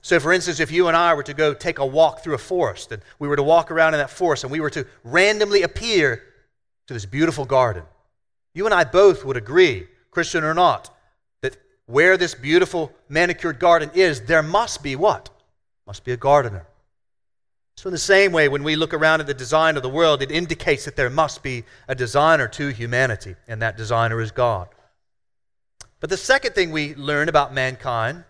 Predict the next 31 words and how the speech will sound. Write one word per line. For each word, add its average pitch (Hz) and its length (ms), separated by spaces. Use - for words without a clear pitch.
that 131 120
we 135 220
as 127 120
Christians 123 340
believe 117 280
is 120 100
that 139 140
we 151 120
were - 100
not 240 160
only 220 160
created, 160 520
but 147 80
we 160 140
were 160 100
created 165 540
in 175 180
the 175 180
image 147 360
of 110 180
God. 87 380
The 151 80
image 131 160
of 120 100
God. 104 280
You 143 40
can 151 140
see - 200
it 151 80
there, 143 220
or 113 60